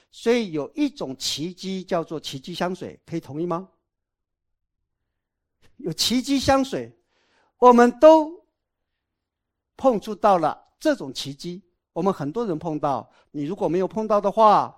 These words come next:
你求，你信也会得到。而这一个完完全全的更新改变，就是安息了，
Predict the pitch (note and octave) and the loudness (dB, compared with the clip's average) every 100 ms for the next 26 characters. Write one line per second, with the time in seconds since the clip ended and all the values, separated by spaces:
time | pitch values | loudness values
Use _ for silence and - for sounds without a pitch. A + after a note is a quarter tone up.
0 | _ _ _ _ D3+ - - D3 F3+ A3+ | _ _ _ _ -16 -12 -8 -6 -8 -12
1 | _ _ _ D3+ - C4+ F#3 - _ _ | _ _ _ -8 -4 -2 -2 -6 _ _
2 | _ - D3+ G3+ - C#3 D3+ - _ - | _ -20 -6 -4 -4 -4 -4 -4 _ -20
3 | - B3+ B3+ - D#4+ C4+ C#4 C4+ C4+ - | -4 -4 -4 0 0 0 -6 -2 -2 -4
4 | _ _ A3 C4 D#4+ D#4 D#4 D4 - A#3+ | _ _ -4 0 2 2 0 -2 -6 -12
5 | B3+ - G3+ G#3 - D3 - _ - D#4 | -12 -10 -10 -8 -6 -6 -8 _ 0 2
6 | D4 D4 - C4 C4 - A2+ B2+ G#3 F#3 | 4 0 -4 -6 -6 -10 -14 -4 0 2
7 | B2+ B2 _ _ _ _ _ _ _ - | 0 -10 _ _ _ _ _ _ _ -4
8 | F3 D3+ - D3 - _ _ _ _ - | -4 -4 -10 -12 -14 _ _ _ _ -4
9 | D3+ E3 - - A#2 B2+ B2 G#2+ | -2 -2 -6 -14 -14 -14 -14 -16